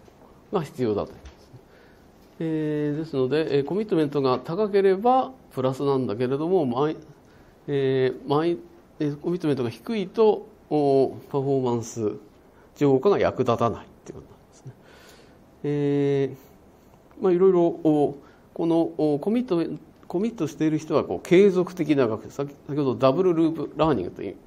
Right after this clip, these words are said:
し上げましたけれども、継続的な学習を行う。だからパフォーマンス高くなるんですけども、えー、組織と距離が離れてしまう。具体的に言うと、アフェクティブコミットメントが低いと、エーアイを活かせない。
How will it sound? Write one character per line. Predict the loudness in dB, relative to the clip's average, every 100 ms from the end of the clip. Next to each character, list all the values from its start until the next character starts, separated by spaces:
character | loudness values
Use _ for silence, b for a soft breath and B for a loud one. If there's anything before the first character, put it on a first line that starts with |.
| -12
し |
上 | -8
げ | -8
ま | -8
し |
た | -8
け |
れ | -6
ど |
も、 | -6 -6
継 | -2 -2 0
続 | -4 -6
的 | -8 -8 -6
な | -2 -2
学 | -4 -10 -16
習 | -6 -2
を | -2 -4 -6
行 | -8
う。 | -8 -12 B B B B B
だ | -6
か | -2
ら | 0 0
パ | 0
フ |
ォ | 0
ー |
マ | 0
ン | -2
ス |
高 | -4
く | -4
な | -4
る | -6
ん |
で |
す | -6
け | -4
ど |
も、 | -2 -4 -6 -20 -16 -2
え | -2 0
ー、 | -2
組 | -6
織 | -6 -8 -4 -4 -6 -16 -20 -20 _ _ _ -20 _ -20 b b b b b b _
と | -4
距 | 0 0
離 | 2
が | 0 -2
離 | -4 -2
れ | -2
て | -4
し | -12
ま | -16
う。 | -18 -20 -20 -20 -20 -20 _ _
具 | -4
体 | -2 -2
的 | -2
に |
言 | -2 0
う |
と、 | 0
ア |
フ | -2
ェ | -4
ク |
テ | -4
ィ |
ブ | -2
コ |
ミ | -4
ッ |
ト | -4
メ |
ン | -4
ト |
が | -6
低 | -6 -4
い | -2 -4
と、 | 0 2 2 0 -14 -20 _ _ 0
エ | 2
ー | 4
ア |
イ | 0
を | -2
活 |
か | -4
せ | -6
な |
い。 | -6